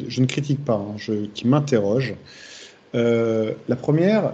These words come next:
c'est l'intérieur de la ligne défensive. Ce qui est très étonnant, c'est que depuis son arrivée, Javon Hargrave est plutôt bon. Mais paradoxalement, je ne vois pas la valeur ajoutée qu'il apporte à l'ensemble du corps de l'intérieur de la ligne par rapport à l'année dernière. Euh, je ne sais pas si vous voyez là où je veux en venir.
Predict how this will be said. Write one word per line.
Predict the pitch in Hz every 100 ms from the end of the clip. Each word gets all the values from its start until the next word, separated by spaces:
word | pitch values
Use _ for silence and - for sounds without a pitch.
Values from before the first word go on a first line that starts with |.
| -
c'est | - - 120
l'intérieur | 139 147 147 147 190 170
de | 120
la | 107
ligne | 117 175
défensive. | 143 127 - 110 - 113 151 110 -
Ce | - -
qui | 131
est |
très | - 175
étonnant, | 151 143 160
c'est | - -
que |
depuis | 113 117
son | - 147
arrivée, | 120 120 175
Javon | 127 123 131
Hargrave | 117 117 147
est | 104
plutôt | 95 - 104
bon. | 98 104 127 - - - _ _ _ _ _ _ _ -
Mais | 135
paradoxalement, | 135 208 196 170 - 147 135 170
je | 202 135
ne | 120
vois | 120 127
pas | 190 185
la |
valeur | 123 147 170 180 160
ajoutée | 147 139 - 190
qu'il | - 131
apporte | 131 175 135
à |
l'ensemble | 127 151 - 175 143
du | 139
corps | - 160
de | 139
l'intérieur | 131 131 135 131 156
de | 131
la | 120
ligne | 110 113 110 101 - _ -
par | 117
rapport | 127 170 135
à |
l'année | 127 127
dernière. | 127 123 120 113
Euh, | - - - - -
je | 123
ne |
sais | -
pas | -
si | 165 143
vous |
voyez | 131 147 151
là | 131
où |
je | 123
veux | 123
en | 123
venir. | 113 110